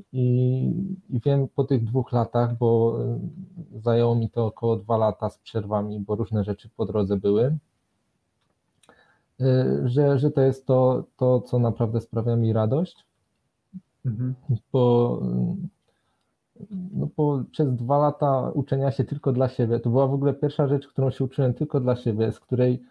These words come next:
Speaker 1: tak naprawdę nic przez dwa lata nie miałem oprócz tego, że zdobywałem wiedzę i sam widziałem, że robię postępy i tam może rodzina mi mówiła: „O, jakie fajne to zrobiłeś”, coś tam, coś tam.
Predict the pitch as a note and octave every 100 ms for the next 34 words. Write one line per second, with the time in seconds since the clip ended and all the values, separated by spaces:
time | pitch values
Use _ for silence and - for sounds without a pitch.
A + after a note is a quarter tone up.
0 | _ _ C3 D#3+ E3 E3 D3 C3+ C#3 D3+
1 | - C3+ A2+ A#2+ C#3 C3+ B2 A#2+ B2 A#2
2 | A2+ A2+ - B2 A#2 A2+ G#2+ A2 A2 A2+
3 | A2+ G#2+ A#2 A2+ G#2 - A#2+ A#2+ G#2+ A#2
4 | A2 G#2 G#2 A2 G#2 - - A#2 G#2+ -
5 | - _ _ _ _ - G#2+ A#2 A2+ A#2
6 | G#2+ A2 A2 A2 A#2+ A#2+ A2+ A2+ A2 A2+
7 | A2+ G#2 A#2 A#2+ A2+ F#2+ A#2 A#2+ A#2 -
8 | F#2+ G#2 G#2+ A2 - G#2 G#2+ G2+ G#2 -
9 | C3 E3+